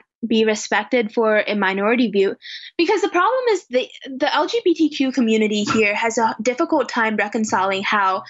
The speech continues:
I can say, "I love you," and yet, you know, not fully support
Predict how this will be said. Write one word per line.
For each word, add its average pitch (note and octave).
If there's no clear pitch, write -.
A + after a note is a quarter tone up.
I A3+
can A#3+
say, A3
"I G#3+
love G3+
you," E4+
and A#3
yet, G#3
you A#3+
know, A3
not A#3+
fully C4
support A3+